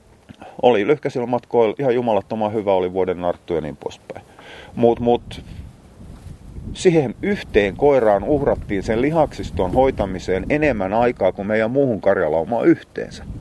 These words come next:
Elikkä eihän se mitään jalostusmateriaalia sen takia ollut, että se oli nopea. Tai siis,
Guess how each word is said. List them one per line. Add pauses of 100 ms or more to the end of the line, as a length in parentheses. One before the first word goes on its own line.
(320)
Elikkä
eihän
se
mitään
jalostusmateriaalia (520)
sen
takia
ollut,
että
se
oli
nopea. (800)
Tai
siis,